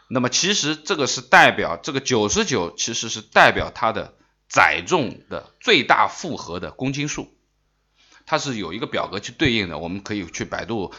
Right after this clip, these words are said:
去搜一下。那么九十九，我印象当中差不多是七百多公斤，应该是七百七十五公斤，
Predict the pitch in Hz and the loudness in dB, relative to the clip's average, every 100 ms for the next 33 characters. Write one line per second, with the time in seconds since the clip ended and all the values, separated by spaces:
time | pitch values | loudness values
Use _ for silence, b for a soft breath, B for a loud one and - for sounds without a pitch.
0 | B B B B - 92 196 135 95 - | B B B B -10 2 6 6 2 -8
1 | - b b - 143 135 151 127 165 254 | -14 b b -4 -2 0 4 4 4 0
2 | 247 120 98 - - 95 98 123 170 135 | 2 2 2 -2 -10 -6 -2 -2 0 0
3 | 120 120 120 123 127 101 107 110 - - | 0 0 -2 0 0 0 -2 -6 -4 0
4 | 117 87 90 92 90 98 113 120 107 87 | 0 -2 -6 -8 -8 -8 -6 -6 -8 -12
5 | _ - - 110 87 - 175 160 101 82 | _ -8 -2 -2 -2 -4 -4 -6 -6 -6
6 | 117 123 147 | -4 -4 -8